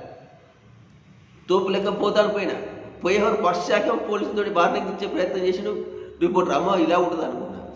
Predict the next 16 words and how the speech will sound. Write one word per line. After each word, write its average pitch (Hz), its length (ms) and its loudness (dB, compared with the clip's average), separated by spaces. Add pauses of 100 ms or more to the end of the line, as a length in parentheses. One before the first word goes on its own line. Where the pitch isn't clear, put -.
సరే 160 120 -2
అనుభవం 160 480 2
లే 143 60 0
అనుకున్నా, - 360 -4 (560)
దానివల్ల 143 280 -6
పెద్ద 139 160 -4
నష్టం 110 240 -8
లేదు. - 240 -12 (1500)
రెండోది 233 320 8
ఆ - 160 6
విష్ణు, 156 560 -2
మన 131 400 -4 (1200)
రెడ్డి 147 200 -2
గారి 196 320 6
దగ్గర - 240 -4
కూర్చుంటే 131 420 -6